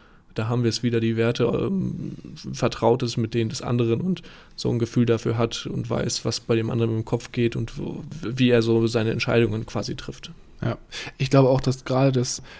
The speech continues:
Speaker 2: Wünsche und Werte und Ziele, wenn man das weiß, dass was wirklich sehr wichtig ist, dass man auch den anderen dann viel besser unterstützen kann bei seinen Aktivitäten
Speaker 1: Ja.
Speaker 2: und weiß, wo er hin will.
Speaker 1: Das schweißt ihn noch mehr zusammen.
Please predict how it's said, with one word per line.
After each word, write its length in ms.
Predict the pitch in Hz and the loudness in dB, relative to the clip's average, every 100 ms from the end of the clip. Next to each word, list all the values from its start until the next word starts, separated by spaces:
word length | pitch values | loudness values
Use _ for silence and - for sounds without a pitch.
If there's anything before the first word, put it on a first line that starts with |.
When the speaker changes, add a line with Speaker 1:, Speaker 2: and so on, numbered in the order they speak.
| - - | -20 -2
Speaker 2:
Wünsche 580 | 127 139 139 143 135 127 | 4 4 4 2 2 0
und 400 | 131 120 120 - 127 131 | -4 -4 -6 -10 -16 -8
Werte 380 | 131 127 135 135 | -2 0 0 -2
und 160 | 123 123 | -4 -2
Ziele, 400 | - 139 135 127 | 0 0 2 2
wenn 100 | 120 | 0
man 120 | 117 | 0
das 220 | 123 123 | -2 -2
weiß, 200 | 131 123 | 0 0
dass 180 | 127 120 | -2 -4
was 240 | 123 - 127 | -6 -6 -6
wirklich 240 | 123 123 | -6 -4
sehr 200 | 123 120 | -2 -2
wichtig 220 | 127 131 | -4 -4
ist, 140 | 120 123 | -6 -4
dass 60 | |
man 180 | 117 117 | -4 -4
auch 180 | - 113 | -6 -8
den 200 | - 120 | -8 -8
anderen 360 | - 120 120 113 | -6 -4 -4 -4
dann 220 | 113 113 | -4 -4
viel 140 | 120 | -4
besser 240 | 123 113 120 | -4 -4 -4
unterstützen 560 | 117 - 131 - 113 | -6 -6 -6 -6 -6
kann 200 | - 110 | -6 -4
bei 100 | 107 | -4
seinen 180 | 113 110 | -4 -4
Aktivitäten 680 | 110 - 110 107 131 117 117 | -6 -4 -4 0 0 0 -4
Speaker 1:
Ja. 60 | |
Speaker 2:
und 120 | 113 113 | -6 -4
weiß, 220 | 113 117 | -4 -4
wo 100 | 117 | -4
er 60 | 110 | -4
hin 160 | 113 | -4
will. 160 | 110 107 - - - - - | -4 -8 -10 -20 -20 -20 -10
Speaker 1:
Das 140 | 127 - | -6 -4
schweißt 400 | - 73 123 117 | -4 -4 -4 -2
ihn 380 | 110 110 113 | 0 0 0
noch 160 | 110 - | -2 -2
mehr 160 | 110 - | -4 -2
zusammen. 400 | 113 110 101 | -2 0 -2